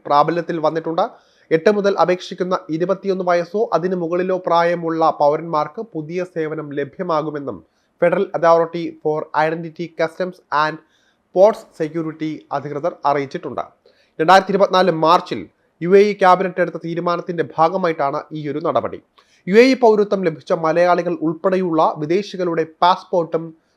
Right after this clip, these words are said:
തുല്യ കാലയളവിലേക്ക് പുതുക്കും. മബ്രൂക്ക് മാ യാക്ക് എന്ന പ്ലാറ്റ്ഫോമിലൂടെ അപേക്ഷിച്ചാൽ നവജാത ശിശുക്കളുടെ ജനന സർട്ടിഫിക്കറ്റ്, പാസ്പോർട്ട്, Emirates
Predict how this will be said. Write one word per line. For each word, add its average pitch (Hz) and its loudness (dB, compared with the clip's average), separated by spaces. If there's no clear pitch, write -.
തുല്യ 180 0
കാലയളവിലേക്ക് 165 2
പുതുക്കും. 147 -6
മബ്രൂക്ക് 185 4
മാ 196 8
യാക്ക് 190 4
എന്ന 170 0
പ്ലാറ്റ്ഫോമിലൂടെ 170 0
അപേക്ഷിച്ചാൽ 170 0
നവജാത 170 2
ശിശുക്കളുടെ 180 -2
ജനന 143 -4
സർട്ടിഫിക്കറ്റ്, 170 -6
പാസ്പോർട്ട്, 190 2
Emirates 196 -2